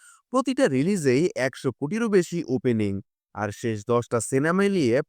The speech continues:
পাঁচ হাজার কোটিরও বেশি ওয়ার্ল্ড ওয়াইড ক্রস। এই কারণেই তাকে বলা হয় প্যান ইন্ডিয়ার সবচেয়ে বড় মাস হিরো, তা বলা যায়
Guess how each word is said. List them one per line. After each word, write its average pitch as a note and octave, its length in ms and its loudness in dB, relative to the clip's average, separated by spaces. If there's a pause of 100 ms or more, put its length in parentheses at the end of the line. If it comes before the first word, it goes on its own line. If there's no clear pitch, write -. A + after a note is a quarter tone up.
পাঁচ F3 280 2
হাজার G3+ 240 0
কোটিরও D3 460 -2
বেশি B2+ 440 -4 (220)
ওয়ার্ল্ড A2 260 2
ওয়াইড G#2+ 160 2
ক্রস। F#2+ 320 -6 (420)
এই D#4 220 -4
কারণেই G#3 440 2
তাকে C#3+ 300 0
বলা C#3 340 4
হয় B2 240 -2
প্যান B2 360 -2
ইন্ডিয়ার C#3 400 0
সবচেয়ে A#2+ 580 -4
বড় C#3 200 2
মাস G#2+ 340 0
হিরো, F#2+ 200 -2 (300)
তা A2+ 80 -2
বলা B2 280 2
যায় C#3+ 240 2